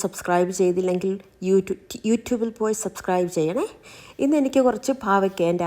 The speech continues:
ആദ്യത്തെ വിളവെടുപ്പാണ്. നല്ല കുറച്ച് പാവയ്ക്ക കിട്ടി. അത് ഞാൻ എങ്ങനെ ഒരു വർഷത്തേക്ക് നമ്മൾ ഫ്രീസറിൽ എങ്ങനെ സൂക്ഷിക്കാമെന്ന് കാണിക്കുവാണ്. മിക്കവാറും പേർക്ക് അറിയായിരിക്കും,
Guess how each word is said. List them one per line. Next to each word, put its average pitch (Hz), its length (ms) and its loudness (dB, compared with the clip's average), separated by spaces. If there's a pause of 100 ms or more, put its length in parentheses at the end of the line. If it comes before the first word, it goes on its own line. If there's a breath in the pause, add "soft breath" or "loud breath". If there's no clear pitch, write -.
ആദ്യത്തെ 175 400 -2
വിളവെടുപ്പാണ്. 165 600 -2 (220)
നല്ല 175 320 -2
കുറച്ച് 175 280 -6
പാവയ്ക്ക 170 460 -4
കിട്ടി. 165 320 -2
അത് 214 100 2 (120)
ഞാൻ 196 100 2 (100)
എങ്ങനെ 196 300 0
ഒരു 247 200 2
വർഷത്തേക്ക് 196 640 -4 (460 loud breath)
നമ്മൾ 254 260 2
ഫ്രീസറിൽ 311 520 6
എങ്ങനെ 175 260 2
സൂക്ഷിക്കാമെന്ന് 185 760 -2 (540 loud breath)
കാണിക്കുവാണ്. 175 540 2 (260)
മിക്കവാറും 349 500 6
പേർക്ക് 320 320 4
അറിയായിരിക്കും, 233 600 0